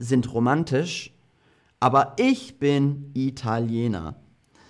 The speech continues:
Sehr schön. Japan, mein Lieblingsland. Japan. Japan, die Japaner, japanisch. Japan, die Japaner, japanisch.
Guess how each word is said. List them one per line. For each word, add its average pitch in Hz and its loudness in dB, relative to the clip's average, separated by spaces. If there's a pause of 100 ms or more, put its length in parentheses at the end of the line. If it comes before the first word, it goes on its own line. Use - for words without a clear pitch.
(760)
Sehr 104 -2
schön. 90 -10 (1160)
Japan, 143 2
mein 127 2
Lieblingsland. 107 -4
Japan. 123 0 (380)
Japan, 165 4 (280)
die 123 -4
Japaner, 160 4 (280)
japanisch. 117 -2 (520)
Japan, 151 2 (440)
die 120 -4
Japaner, 160 2 (460)
japanisch. 110 -2